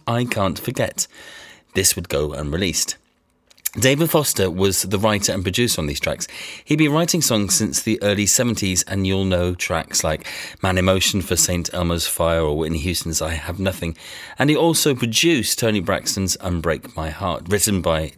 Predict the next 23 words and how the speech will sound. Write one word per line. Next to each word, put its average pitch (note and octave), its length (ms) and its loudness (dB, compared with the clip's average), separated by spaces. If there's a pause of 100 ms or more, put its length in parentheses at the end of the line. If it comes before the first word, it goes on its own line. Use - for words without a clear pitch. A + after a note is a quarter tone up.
Diane D2 400 -6
Warren. E2+ 320 0 (600)
David F3 340 4
spoke - 540 0
about F#2 520 -2
working F2 300 -2
with D2+ 140 -4
Madonna. D#2+ 420 0 (760)
He F#3+ 180 6
initially G3+ 360 4
said A#2 340 2
that F2+ 240 -4
he B2 120 -2
didn't B2 300 0
believe F2 320 -2
that C#2+ 80 -6
Madonna F#2+ 420 2
would F2+ 220 -4
want A2+ 240 -2
to - 80 -6
collaborate E2 500 -6
with D#2+ 140 -10
him G#2 180 -2